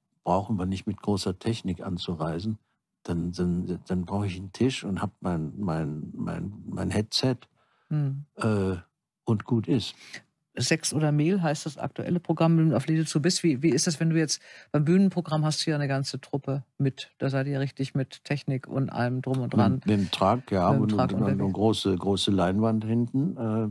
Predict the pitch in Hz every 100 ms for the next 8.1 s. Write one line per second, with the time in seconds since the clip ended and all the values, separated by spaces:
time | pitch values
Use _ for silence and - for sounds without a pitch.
0 | - - 95 - - 107 98 - 90 -
1 | 90 80 82 - 131 - 208 165 147 151
2 | 143 139 139 139 135 - 143 143 143 165
3 | 185 202 202 214 247 - _ _ _ -
4 | - - 82 82 101 - 92 107 87 90
5 | 90 117 131 123 107 - - - 113 104
6 | 85 - 98 - 95 - 110 - 131 135
7 | - 123 113 127 123 147 131 113 95 98
8 | 82